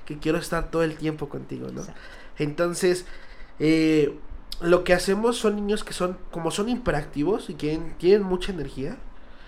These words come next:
Speaker 1: eh, los empezamos a usar a concursos, ¿sabes qué?
Speaker 2: Ajá.
Speaker 1: Te voy a meter un concurso que te va a cansar, ¿no?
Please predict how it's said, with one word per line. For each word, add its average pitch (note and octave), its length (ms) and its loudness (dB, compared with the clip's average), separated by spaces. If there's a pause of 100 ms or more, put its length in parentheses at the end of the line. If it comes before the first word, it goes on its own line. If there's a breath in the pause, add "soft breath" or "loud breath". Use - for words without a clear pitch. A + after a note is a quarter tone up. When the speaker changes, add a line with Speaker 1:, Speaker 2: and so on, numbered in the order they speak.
(340 loud breath)
Speaker 1:
eh, C#3+ 320 2
los D3+ 220 0
empezamos D3+ 500 -4
a F3+ 40 -6
usar D3 180 -4
a C#3 120 -4
concursos, C3+ 460 -6
¿sabes D3+ 240 -6
qué? F#3 220 -4 (160 loud breath)
Speaker 2:
Ajá. C#3 300 -6
Speaker 1:
Te C#3 60 2
voy C#3 100 2
a E3+ 40 0
meter G3 240 0
un F#3 120 -2
concurso F3+ 640 0 (340 loud breath)
que C#3+ 100 -4
te C#3 140 -2
va C#3 120 -2
a D3 40 -6
cansar, C#3 460 -2
¿no? F3+ 260 -2